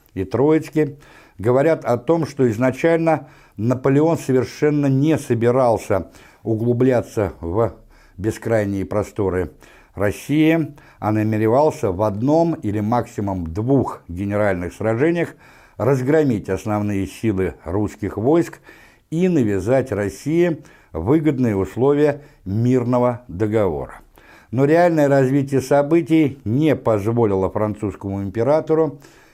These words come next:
реализовать свой первоначальный стратегический план, и поэтому только в конце июля тысяча восемьсот двенадцатого года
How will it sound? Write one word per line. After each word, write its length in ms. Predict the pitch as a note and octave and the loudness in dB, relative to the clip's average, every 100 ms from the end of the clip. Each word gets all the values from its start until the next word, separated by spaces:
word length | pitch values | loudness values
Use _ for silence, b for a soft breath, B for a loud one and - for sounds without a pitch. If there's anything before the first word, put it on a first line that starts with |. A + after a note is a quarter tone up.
| B | B
реализовать 800 | - G2 A#2 A#2 G#2+ B2 A#2+ F#2+ | -6 -2 0 0 0 2 2 0
свой 300 | - A2 G#2 | -2 0 0
первоначальный 680 | F#2 G2+ G#2+ G#2 A2 F#2+ F#2 | 0 -4 -4 -2 -2 -2 -4
стратегический 800 | - F#2+ A2 G2+ G2 - - G#2 | -8 -6 -4 -4 -6 -10 -4 -4
план, 460 | - D#3 F#3 F3+ - B B B B | 0 2 2 0 -8 B B B B
и 100 | A2 | -4
поэтому 520 | G#2+ C3 D#3+ C3+ A#2+ | 0 2 2 2 -2
только 420 | A2+ C3+ C3 B2 | 0 0 0 -2
в 60 | - | -4
конце 440 | A#2+ A2+ - A#2 | -2 -4 -2 -4
июля 560 | A2+ A#2+ A#2 C3+ F3+ D#3+ | -2 -2 -2 0 2 0
тысяча 340 | C3+ A2+ - | -2 -6 -4
восемьсот 500 | F#2+ F#2 G2+ - G2 | -6 -4 -8 -4 -4
двенадцатого 640 | E2+ G2 F#2+ F2 - G#2 G#2 | -4 -4 -4 -6 -6 -6 -4
года 420 | B2 E3+ F3+ D#3 | 0 0 0 -2